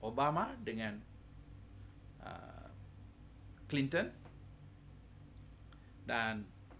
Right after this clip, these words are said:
parti New York Times telah syorkan untuk dipilih untuk memberi sokongan kepada Puan Clinton.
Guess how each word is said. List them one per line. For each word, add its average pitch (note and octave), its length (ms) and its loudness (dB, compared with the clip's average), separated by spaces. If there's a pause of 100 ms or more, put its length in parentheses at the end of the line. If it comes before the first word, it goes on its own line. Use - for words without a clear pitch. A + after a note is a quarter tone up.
(360)
parti D#3+ 560 8 (400)
New F3+ 160 10
York A#3 240 12
Times B2 320 6
telah B2 160 8
syorkan D3 560 10 (480)
untuk C3 480 6 (400)
dipilih F#3 560 12 (640)
untuk B2+ 280 8
memberi C#3+ 280 6
sokongan C3 560 6
kepada B2+ 480 6 (1800)
Puan A2+ 240 6 (160)
Clinton. A#2+ 480 4